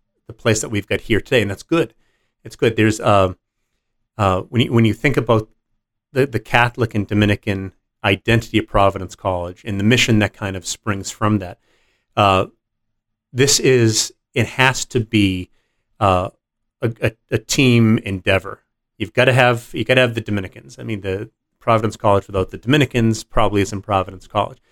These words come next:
But at the same time, uh, this place is great because we've had so many people who aren't Dominicans. You know, they, these, these great lay faculty and staff members who either maybe they're alums themselves and have had great experiences of that and want to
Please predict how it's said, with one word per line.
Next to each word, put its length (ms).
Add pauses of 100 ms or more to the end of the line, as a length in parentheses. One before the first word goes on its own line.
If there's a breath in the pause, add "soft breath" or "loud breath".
(280)
But 120
at 40
the 80
same 260
time, 460 (640)
uh, 280 (140)
this 140
place 320
is 120
great 360
because 380
we've 140
had 200
so 260
many 220
people 540 (1700)
who 200
aren't 260
Dominicans. 640 (140)
You 80
know, 140
they, 180
these, 280
these 160
great 280
lay 340
faculty 840
and 100
staff 400
members 640
who 320 (880)
either 440
maybe 240
they're 120
alums 400
themselves 540
and 80
have 80
had 220
great 240
experiences 800
of 120
that 200
and 180
want 220
to 320